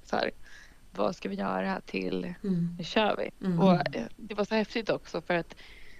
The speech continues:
Speaker 1: jag fick, liksom, vara med och jag fick verkligen en revansch.
Speaker 2: Mm. Kul.
Speaker 1: Jag kunde stå upp, krysta, jag kände, liksom, i huvudet allt det här som man pratar om, som folk tycker är härligt, eh, och häftigt. Det här är kanske, det gör ju ont och det är hemskt,
Speaker 2: <laughs>
Speaker 1: men,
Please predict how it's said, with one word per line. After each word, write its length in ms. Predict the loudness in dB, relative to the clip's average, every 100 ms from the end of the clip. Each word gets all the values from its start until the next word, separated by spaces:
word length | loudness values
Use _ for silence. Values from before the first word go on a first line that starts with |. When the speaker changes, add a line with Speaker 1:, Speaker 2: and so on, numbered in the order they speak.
| -10 -6
Speaker 1:
jag 120 | -6
fick, 160 | -4
liksom, 320 | -6 -4 -4 -2
vara 120 | 0
med 360 | 0 0 -2
och 60 | -4 0
jag 140 | 0
fick 180 | 2 2
verkligen 340 | 2 0 -4
en 100 | -4
revansch. 580 | -2 -4 -4 -6 -6 0
Speaker 2:
Mm. 360 | 2 4 4 0 -10 -18 -20 -20 -20 -20 -20 -20 -10
Kul. 180 | -4 -4
Speaker 1:
Jag 120 | 0
kunde 180 | 0 0
stå 360 | 4 6 6
upp, 160 | 4 0
krysta, 360 | 0 0 0 -4
jag 80 |
kände, 540 | 0 2 2 2 2 2
liksom, 260 | 2 -2
i 40 | 0
huvudet 460 | 2 2 2 2
allt 180 | 2 0
det 80 | 0
här 100 | -2
som 140 | -2
man 160 | -6 -6 -10 -14 -14 -6
pratar 440 | 0 0 0 -6 -6
om, 180 | -8
som 340 | -10 -8 -8 -10 -16 -14
folk 200 | -6 -6
tycker 220 | -4 -4 0
är 40 |
härligt, 520 | 0 0 -2 -6 -10 -4
eh, 340 | 0 0 0 0
och 160 | 2 2
häftigt. 520 | 0 -2 -4 -4 -8
Det 160 | -4 0
här 220 | 2 2
är 80 | 2
kanske, 320 | 2 -2 -4 -4
det 120 | 0
gör 140 | 0
ju 60 | 0
ont 340 | 0 0 2
och 60 | 6
det 80 | 10
är 120 | 12
hemskt, 280 | 12 10 10
Speaker 2:
<laughs> 0 |
Speaker 1:
men, 260 | 4 2